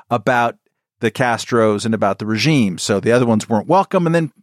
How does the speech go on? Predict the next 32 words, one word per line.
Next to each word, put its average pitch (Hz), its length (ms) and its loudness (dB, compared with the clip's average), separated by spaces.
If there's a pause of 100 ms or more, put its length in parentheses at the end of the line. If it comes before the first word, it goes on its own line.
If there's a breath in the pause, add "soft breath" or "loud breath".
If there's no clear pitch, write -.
uh, 107 160 -8
many 151 340 2
of 135 80 2
the 127 120 2
others 123 300 2
were 127 60 -2
like, 113 160 0
"Fuck - 300 -4
you. 160 100 2
I'm 104 80 0
not 113 140 -2
gonna 113 100 -8
play 110 200 -2
for 101 340 -4 (460 soft breath)
this 107 260 -4
goddamn 104 580 -2
police 120 360 -2
state 101 340 -2
that 104 120 0
I 98 80 2
had 101 220 0
to 107 60 -2
escape 123 480 -2
from," 95 400 -4 (300 soft breath)
like 95 200 -2
Randy 104 280 0
Arozarena, 104 640 0
who 98 80 -4
played 98 200 0
awesomely 98 440 0
for 87 340 -4
Mexico 101 680 -2